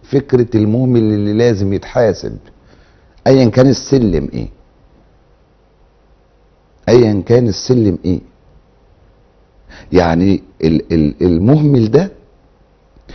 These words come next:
لو وصلنا ان مثلا، مثلا يعني كانت الصيانة بكل ما فيها من مهندسين وعاملين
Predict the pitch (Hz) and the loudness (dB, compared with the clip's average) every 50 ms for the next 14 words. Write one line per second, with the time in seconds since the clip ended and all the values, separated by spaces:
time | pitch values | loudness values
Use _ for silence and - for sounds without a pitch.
0 | - - - 95 98 95 90 101 104 92 - 139 143 147 127 117 107 - 98 101 | -18 -8 -2 2 4 6 6 6 4 4 4 4 4 4 4 4 2 2 0 0
1 | 104 101 101 101 95 92 95 - _ - - 90 107 - - - 110 - - - | 0 2 0 0 0 -2 -4 -6 _ -8 -2 2 2 2 2 4 4 4 4 4
2 | - - - - - 127 151 165 - - - - 71 67 67 73 85 82 65 62 | 0 -6 -6 -4 0 2 2 2 2 2 0 2 2 0 0 0 0 0 -2 -2
3 | 62 57 50 - - _ _ - - 107 107 101 87 - 98 95 - - - - | -4 -8 -12 -14 -18 _ _ -2 0 2 2 2 0 -2 -6 -8 -10 -6 0 2
4 | 113 113 123 127 135 127 107 87 80 - 80 82 92 107 - - 143 143 131 123 | 4 6 6 8 8 6 6 4 0 -4 -4 -4 -4 -4 -2 -2 -2 0 0 0
5 | 113 110 107 104 92 - 120 123 113 90 85 71 58 - - - - - - - | 0 0 -2 -4 -4 -4 -2 0 0 -2 -2 -4 -6 -8 -14 -20 -20 -18 -6 0
6 | 127 135 131 120 107 - 98 98 101 104 92 98 101 - - 120 113 113 110 101 | 2 2 4 4 2 2 2 0 0 -2 -2 -4 -4 -2 0 0 2 2 0 0
7 | 98 98 104 101 104 107 104 117 120 120 | 0 -2 -2 0 0 0 2 2 0 0